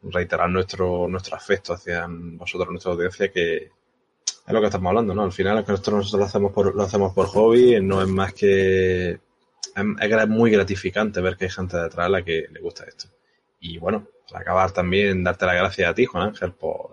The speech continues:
haber estado tan al pie del cañón, sobre todo en los tiempos en los que yo no he podido por tema académico,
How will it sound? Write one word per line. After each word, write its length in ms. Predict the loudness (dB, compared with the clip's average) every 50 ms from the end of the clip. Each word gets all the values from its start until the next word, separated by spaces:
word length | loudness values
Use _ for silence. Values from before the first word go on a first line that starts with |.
| -14
haber 120 | -10 -10 -10
estado 300 | -6 -2 0 0 0 0
tan 440 | 0 -2 -2 -2 -6 -10 -10 -14 -16 _ _
al 180 | -6 -6 -4 -2
pie 160 | 2 2 2
del 140 | 2 2 0
cañón, 680 | -2 -2 0 0 0 0 0 -2 -4 -4 -6 -8 -8
sobre 200 | -6 -2 -2 0 2
todo 120 | 4 4
en 40 | 4
los 80 | 4 4
tiempos 240 | 2 0 2 4 2
en 60 | 2
los 80 | 2
que 120 | 0 -2 -4
yo 120 | -2 -2
no 140 | 0 0 0
he 60 | 0
podido 300 | 0 2 2 2 2 2 2
por 140 | -2 -4
tema 240 | -4 -6 -4 -2 -2
académico, 580 | -2 -2 -4 -4 -4 -2 -2 0 0 0 0